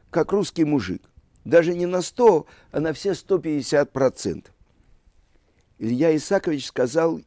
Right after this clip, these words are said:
раввинам, что он тоже еврей. Они заплакали и благословили его. «За это доброе дело, которое ты для нас сделал, мы желаем тебе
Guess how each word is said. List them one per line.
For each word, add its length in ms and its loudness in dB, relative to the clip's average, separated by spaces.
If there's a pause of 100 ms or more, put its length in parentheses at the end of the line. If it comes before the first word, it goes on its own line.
(160)
раввинам, 640 -2 (420)
что 240 -6
он 100 -6
тоже 320 -4
еврей. 480 -2 (1500)
Они 220 -6
заплакали 880 -10 (460)
и 120 2
благословили 840 -2
его. 400 -6 (1300)
«За 500 -12
это 400 -10
доброе 640 -10
дело, 580 -8 (480)
которое 400 -10
ты 180 -10
для 180 -8
нас 240 -12
сделал, 560 -10 (500)
мы 140 -10
желаем 560 -8
тебе 600 -6